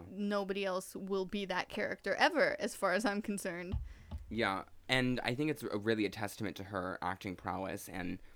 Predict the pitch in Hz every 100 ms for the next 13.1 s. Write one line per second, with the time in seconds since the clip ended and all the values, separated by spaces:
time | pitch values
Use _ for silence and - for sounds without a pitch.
0 | - - - 139 156 165 156 117 107 110
1 | 123 123 110 120 107 113 104 98 95 95
2 | - 101 98 92 92 87 - _ - 98
3 | 101 98 104 98 90 98 - 98 98 101
4 | 101 95 90 - 104 123 131 127 110 95
5 | - - _ 127 135 143 131 123 - 127
6 | 131 127 113 110 - 92 87 95 - 92
7 | 90 92 87 87 - 92 90 92 87 92
8 | 95 _ _ _ - - - - - -
9 | - 107 113 110 - - - 139 135 139
10 | 131 131 117 113 98 98 107 135 - -
11 | 98 107 - 123 110 104 110 110 104 101
12 | 101 98 98 98 - 120 127 - 127 135